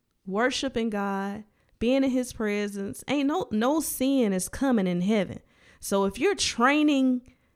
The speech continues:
to live in sin here on earth, don't expect to be in heaven. Because there's no sin in heaven. There's no unrighteousness in God's presence. So what you need to be doing, and we as a body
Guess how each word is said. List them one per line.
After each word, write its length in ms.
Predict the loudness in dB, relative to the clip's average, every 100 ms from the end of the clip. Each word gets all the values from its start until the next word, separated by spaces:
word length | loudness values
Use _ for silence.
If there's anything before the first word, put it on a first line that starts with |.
| _ _ _
to 180 | -4 -2
live 380 | 2 2 2 2
in 140 | 0
sin 500 | -2 -2 0 0 0
here 260 | 0 0 0
on 160 | -2 0
earth, 340 | 0 0 -2 -8 -20 _ _ _ _ _ _ _ _ _ _ _ 0
don't 300 | 2 4 0
expect 480 | -4 -4 -4 -4 -4
to 100 | -6
be 220 | -2 0
in 100 | 0
heaven. 320 | 0 -4 -6 -12 -20 _ _ _ _ _ _ -6
Because 300 | -4 -2 -2
there's 180 | 0
no 160 | 2 0
sin 480 | 0 -2 0 2 0
in 100 | -2
heaven. 420 | -4 -6 -10 -18 -20 _ -4
There's 200 | -2 0
no 380 | 0 0 -2 -6 -14 _ -4
unrighteousness 1000 | 2 4 2 2 0 0 -2 -2 -2 -4
in 220 | -4 -4 -2
God's 380 | -2 -2 -2
presence. 640 | -6 -4 -2 -2 -4 -12 -18 -20 _ -20 -4
So 160 | 0
what 260 | 2 2 2
you 80 | 2
need 180 | 2 -2
to 100 | -4
be 160 | -2
doing, 360 | 2 2 4 2
and 200 | 0 2
we 520 | 4 4 4 0 -6 -6
as 420 | -4 -2 -4 -6
a 80 | -6
body 680 | 0 2 4 2 0 -6